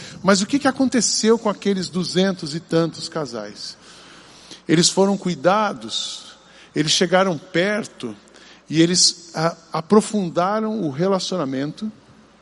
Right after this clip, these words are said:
com a igreja, com Jesus, com a igreja. Eles aprofundaram a vida espiritual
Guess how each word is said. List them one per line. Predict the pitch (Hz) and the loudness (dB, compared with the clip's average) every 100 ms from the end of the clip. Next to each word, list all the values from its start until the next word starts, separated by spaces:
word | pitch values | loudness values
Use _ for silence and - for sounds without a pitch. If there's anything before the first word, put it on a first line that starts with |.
| _ | _
com | - 180 190 | -4 4 4
a | |
igreja, | 175 151 147 151 160 208 - - | 4 2 2 0 -2 -4 -8 -8
com | 170 175 | -2 2
Jesus, | 160 135 131 208 220 | 4 4 2 2 2
com | - | -2
a | |
igreja. | 139 113 123 151 156 196 - - - - - - | -2 -2 -2 -2 -4 -10 -12 -20 -20 -20 -20 -2
Eles | 156 170 190 | 2 4 4
aprofundaram | 196 202 - 190 165 185 202 208 214 214 | 4 0 0 -2 2 2 2 -2 -4 -8
a | - 151 | -8 -10
vida | - 196 190 | -2 0 0
espiritual | - 208 190 185 165 143 135 160 | -2 -2 -4 -2 0 2 2 -2